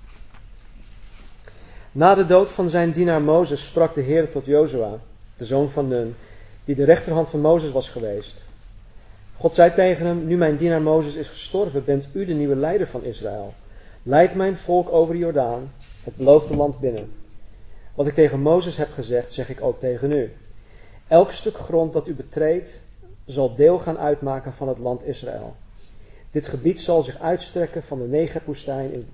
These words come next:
in het zuiden tot het gebergte van de Libanon, Libanon in het noorden en van de Middellandse Zee in het westen tot aan de rivier de Eufraat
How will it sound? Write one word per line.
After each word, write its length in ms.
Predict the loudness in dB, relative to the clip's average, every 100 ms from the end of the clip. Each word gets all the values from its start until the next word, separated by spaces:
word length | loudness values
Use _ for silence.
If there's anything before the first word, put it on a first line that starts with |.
| -10
in 140 | -8
het 120 | -6
zuiden 500 | -6 -2 0 0 -4 -14 -20 -20 -20 -6
tot 160 | -4 -2
het 140 | -4
gebergte 580 | -8 -4 2 2 0 -10
van 160 | -6
de 80 | -6
Libanon, 420 | -4 -2 -2 -4 -4
Libanon 500 | -4 -2 -2 -2 -4
in 80 | -8
het 120 | -4
noorden 420 | -2 0 0 -6 -14 -20 -20 -20 -20 -10
en 160 | -8 -4
van 140 | -4
de 80 | -2
Middellandse 520 | -2 0 -2 -2 -4
Zee 180 | 0 0
in 60 |
het 120 | 0 -2
westen 340 | -4 -4 -14
tot 140 | -14 -10
aan 140 | -6
de 60 | -6
rivier 540 | -6 -6 0 0 -2 -10 -12
de 140 | -4
Eufraat 560 | -2 -2 -2 -4 -6 -12